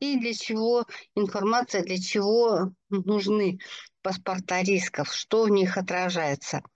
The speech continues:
А, ну, естественно, это вносится вся информация по поводу того, что, где, когда, откуда, <laughs> кем создан, от ко-, от кого, то есть, зависит, э, возникновение данного риска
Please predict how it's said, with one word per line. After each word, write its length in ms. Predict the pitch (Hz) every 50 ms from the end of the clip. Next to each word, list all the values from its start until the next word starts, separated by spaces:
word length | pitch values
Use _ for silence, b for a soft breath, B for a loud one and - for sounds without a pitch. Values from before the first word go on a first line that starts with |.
| B B B B B B B B B _ _ _ _
А, 420 | - 156 165 160 160 156 151 147 151
ну, 200 | - 254 294 294
естественно, 880 | 254 214 - - - 240 240 220 - - 208 196 190 185 175 175 170
это 380 | 170 - - - 190 185 185 170
вносится 400 | 180 185 180 170 - - - 170
вся 240 | 165 - - 180 165
информация 720 | 165 160 - 180 175 165 170 165 160 160 - - 170 156 -
по 120 | - 160
поводу 420 | - - 170 165 156 156 160 156
того, 440 | 139 - 160 165 170 165 160 147 139 B B B B B _ _ _ _ _ _ -
что, 360 | - - - 220 208 196 175
где, 300 | 156 175 160 190 190 180
когда, 540 | 175 175 175 180 180 185 185 175 175 - 156
откуда, 480 | 185 185 - - - 208 190 156 180 185
<laughs> 500 | 180 - 180 170 151 - 185 165 - -
кем 220 | 214 202 196 196
создан, 580 | 185 185 233 233 214 202 175 180 175 175 165 165 - _ B B B 262 254 B B B _ _ - - -
от 240 | - 175 180 180 -
ко-, 180 | - 190 -
от 220 | - - 208 196 -
кого, 340 | - 208 196 185 180 170 160
то 160 | - - 151
есть, 160 | 151 147 -
зависит, 600 | 170 170 170 165 160 147 - - 156 - - -
э, 300 | 160 147 151 156 147 160
возникновение 920 | 160 175 170 160 165 160 151 - - 156 160 165 165 165 175 196 220 247
данного 680 | 269 269 294 294 294 294 294 302 302 302 294 294 285 285 277
риска 480 | 277 285 294 262 - - - 277 277